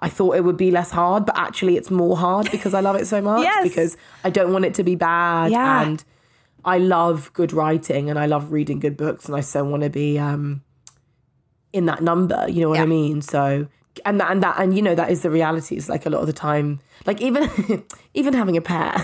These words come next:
Speaker 2: Mm-hmm.
Speaker 1: <laughs> is, is hardest because you love them so much.
Speaker 2: Yeah.
Speaker 1: Like, when they do something that's, like, annoying, or they make a mess, or they're difficult, or they're ill, i-, you're like, "God, it'd be so
Speaker 2: <laughs>
Speaker 1: much easier if you weren't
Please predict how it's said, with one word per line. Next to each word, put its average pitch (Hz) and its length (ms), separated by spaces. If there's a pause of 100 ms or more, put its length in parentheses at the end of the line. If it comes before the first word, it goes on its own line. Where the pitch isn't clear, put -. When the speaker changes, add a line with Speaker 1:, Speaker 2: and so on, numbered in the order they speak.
(100)
Speaker 2:
Mm-hmm. 269 520
Speaker 1:
<laughs> - 80
is, 220 480 (480)
is 226 180
hardest 233 680
because 180 380
you 190 100
love 185 280
them 170 160
so 160 220
much. 160 240
Speaker 2:
Yeah. 262 200
Speaker 1:
Like, - 300 (260)
when 190 160
they 190 120
do 202 220
something 185 440
that's, 170 300
like, 160 340
annoying, 160 520
or 147 80
they 151 120
make 160 220
a - 40
mess, 151 400
or 147 60
they're 143 140
difficult, 147 540
or 156 60
they're 143 220
ill, 156 460 (1400)
i-, - 180 (360)
you're 202 240
like, 190 220
"God, 202 280
it'd 165 120
be - 100
so - 280
Speaker 2:
<laughs> 196 80
Speaker 1:
much 190 280
easier 180 340
if - 220
you 170 120
weren't 165 480